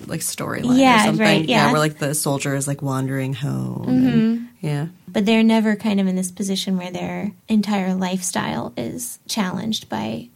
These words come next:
Speaker 2: their status as a patient or something.
Speaker 1: Mm-hmm.
Speaker 2: It's, like, a,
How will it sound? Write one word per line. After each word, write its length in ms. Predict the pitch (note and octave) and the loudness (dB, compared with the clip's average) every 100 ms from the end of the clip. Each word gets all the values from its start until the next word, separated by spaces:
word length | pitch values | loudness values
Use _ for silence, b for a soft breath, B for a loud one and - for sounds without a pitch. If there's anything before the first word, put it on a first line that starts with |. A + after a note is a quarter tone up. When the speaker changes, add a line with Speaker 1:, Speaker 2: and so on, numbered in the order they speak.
| - | -6
Speaker 2:
their 120 | F#3+ | -4
status 640 | - - F#3+ F3+ F3+ F3+ - | -4 -2 -2 -2 -6 -8 -6
as 480 | F3 E3+ F3+ - - | -6 -6 -8 -10 -6
a 540 | G#3+ F#3+ F3+ F3+ F3+ F#3 F3+ | -2 0 -2 -6 -8 -8 -4
patient 480 | A3 G3+ - A3+ | -2 -2 -4 -8
or 60 | - | -10
something. 460 | - - - - - | -10 -10 -10 -4 4
Speaker 1:
Mm-hmm. 380 | G#3 E3+ F3 - _ | 4 4 0 -8 _
Speaker 2:
It's, 140 | G3+ F#3+ | -6 -4
like, 140 | |
a, 80 | F3 | -6